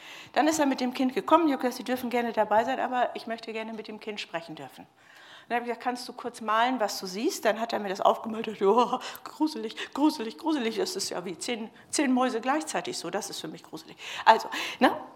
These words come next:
malt mir das auf. Ich dachte, "Okay, okay." Aber wenn dieses Kind das sehen kann, dann hat er eigentlich eine prophetische Berufung. Der ist nur abgelenkt.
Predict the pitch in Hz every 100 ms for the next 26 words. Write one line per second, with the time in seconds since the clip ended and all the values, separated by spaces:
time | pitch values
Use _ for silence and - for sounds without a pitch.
0 | - - 226 240 240 240 196 185 185 175
1 | - - - - 170 170 254 302 - -
2 | - - - - 175 - - 170 196 240
3 | _ _ _ - 185 180 226 311 302 277
4 | 247 - 240 240 220 - 208 196 - 180
5 | 180 - - - 170 165 - - 208 226
6 | 220 202 202 190 - 170 - - - 170
7 | - 147 - - - - _ _ _ -
8 | 180 226 - 226 240 247 247 - - -
9 | - 196 160 143 135 -